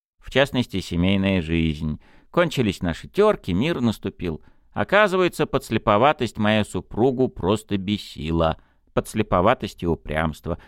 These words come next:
Честно говоря, на операцию я согласился только потому, что Ксюша мне уже плешь проела.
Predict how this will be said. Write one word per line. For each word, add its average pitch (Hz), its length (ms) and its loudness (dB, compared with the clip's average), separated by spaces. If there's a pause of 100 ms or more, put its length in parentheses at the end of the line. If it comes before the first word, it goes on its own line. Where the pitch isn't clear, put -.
(140)
Честно 156 320 2
говоря, 143 340 4
на 120 140 2
операцию 127 460 2
я 104 100 2
согласился 107 600 0
только 107 260 -2
потому, 110 340 2
что - 160 -2
Ксюша 127 420 -2
мне 101 180 2
уже 95 200 0
плешь 82 320 -2
проела. 78 460 -2